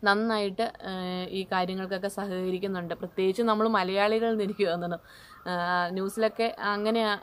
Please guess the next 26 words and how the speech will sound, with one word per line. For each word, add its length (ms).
ആ, 60
നമുക്ക് 420
തോന്നുന്നത് 400
അല്ലേ? 280
തൊടുപുഴയിൽ, 580
ആ, 520
അത്ര 300
പ്രശ്നമില്ല 500
കേട്ടോ. 220
ആ, 560
അങ്ങനെ 280
കുഴപ്പമില്ല. 460
എന്നാലും, 420
ആ, 500
ആളുകളൊന്നും 560
പുറത്തിറങ്ങുന്നില്ല. 760
പിന്നെ 200
നമുക്ക്, 460
ആ, 100
പച്ചറി-, 480
പച്ചക്കറി 460
കട 100
ഉള്ളത് 360
കൊണ്ട്, 360
ആ, 400
രാവിലെ 480